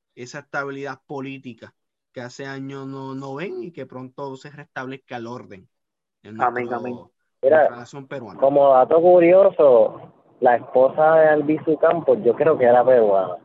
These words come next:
Speaker 3: si no me equivoco, ¿verdad?
Speaker 1: Ah, desconozco, desconozco.
Speaker 2: Tremendo dato.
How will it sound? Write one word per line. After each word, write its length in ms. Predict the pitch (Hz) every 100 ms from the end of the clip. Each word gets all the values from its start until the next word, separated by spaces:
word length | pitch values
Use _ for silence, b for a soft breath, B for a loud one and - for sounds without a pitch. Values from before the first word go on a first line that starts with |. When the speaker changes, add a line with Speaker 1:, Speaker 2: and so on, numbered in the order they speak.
| _ 110
Speaker 3:
si 100 | 107
no 160 | 110
me 60 | 113
equivoco, 500 | 117 107 101 98 101
¿verdad? 300 | 98 117 147 156 - _ _ _ _ _ _ _ _ _ _
Speaker 1:
Ah, 180 | 120 120
desconozco, 800 | 117 - 131 - _ _ _ _
desconozco. 360 | 117 - 110 107
Speaker 2:
Tremendo 440 | 143 135 135 156 170
dato. 300 | 196 160